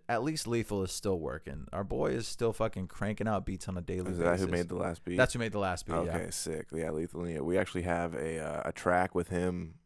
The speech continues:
Speaker 2: um, coming out, uh,
Speaker 1: Saturday.
Speaker 2: this Saturday. Depending on when you're listening to this, it's the eleventh of April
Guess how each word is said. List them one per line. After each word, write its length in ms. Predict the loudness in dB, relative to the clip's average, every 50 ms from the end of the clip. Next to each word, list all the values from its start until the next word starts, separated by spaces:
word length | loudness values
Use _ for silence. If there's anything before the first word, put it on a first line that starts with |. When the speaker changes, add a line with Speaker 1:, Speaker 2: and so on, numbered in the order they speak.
| _ -6
Speaker 2:
um, 380 | -4 -2 -2 -4 -4 -6 -8 -10 -12
coming 260 | -8 -6 -4 -4 -2 -2
out, 300 | -4 -4 -4 -4 -6 -6 _ -4
uh, 360 | -4 -2 0 -2 -2 -2 -4 -2
Speaker 1:
Saturday. 340 | 0 4 6 6 6 6 6
Speaker 2:
this 80 | 4 2
Saturday. 720 | 0 2 2 4 4 4 2 2 2 2 2 4 2 2
Depending 340 | 0 0 0 0 0 2 2
on 140 | 2 2 2
when 100 | 2 2
you're 80 | 0
listening 400 | 2 2 2 0 0 -2 -2 -2 -2
to 120 | -2 0
this, 220 | 0 0 0 0 -2
it's 140 | -4 -6 -2
the 140 | -2 -2 -2
eleventh 540 | 0 0 0 0 2 2 0 0 0 -4
of 100 | -4 -2
April 540 | 0 0 2 0 0 0 0 0 0 -2 -6